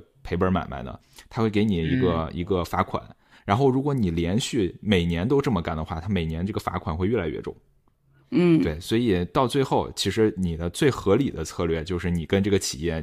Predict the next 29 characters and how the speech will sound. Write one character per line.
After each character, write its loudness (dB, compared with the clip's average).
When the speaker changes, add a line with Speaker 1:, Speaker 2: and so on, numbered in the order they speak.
Speaker 1:
尽 -2
可 -8
能 -8
的 -6
扣 2
到 2
你， -4
你 0
自 2
己 -4
预 2
估 2
未 4
来 -4
的 -6
一 -8
个 -6
真 -6
实 -12
税 -16
率。 -14
Speaker 3:
嗯。 4
Speaker 1:
嗯， -8
这 0
是 0
最 -2
合 -6
理 -10
的， -16